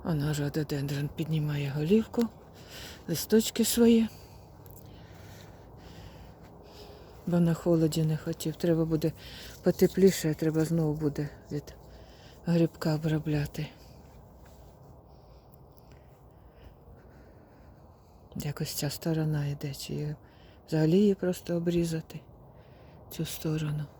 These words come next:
цю гілочку. Таке.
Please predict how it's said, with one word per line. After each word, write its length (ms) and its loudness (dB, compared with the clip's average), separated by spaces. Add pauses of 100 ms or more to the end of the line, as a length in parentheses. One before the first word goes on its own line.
(140)
цю 160 -6
гілочку. 600 -6 (4000)
Таке. 220 -20